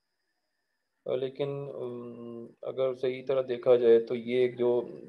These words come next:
choice करना है कि हम कौन सा operating system use करना चाहते हैं, वो इतना भी easy नहीं होता।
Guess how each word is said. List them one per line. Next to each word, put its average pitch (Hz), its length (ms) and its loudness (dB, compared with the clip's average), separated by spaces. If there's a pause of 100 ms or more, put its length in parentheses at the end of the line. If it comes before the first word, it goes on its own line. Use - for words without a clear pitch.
(100)
choice 139 300 8
करना 120 360 -2
है 113 180 -2
कि 113 380 -4
हम 113 320 -2
कौन 120 240 -2
सा 123 80 4
operating 117 300 0
system 104 520 -14 (280)
use 127 240 -10
करना 113 280 0
चाहते 110 320 -2
हैं, 113 280 -6 (500)
वो 135 60 0
इतना 143 240 0
भी 139 160 -4
easy 123 180 -8
नहीं 104 240 -6
होता। 98 220 -8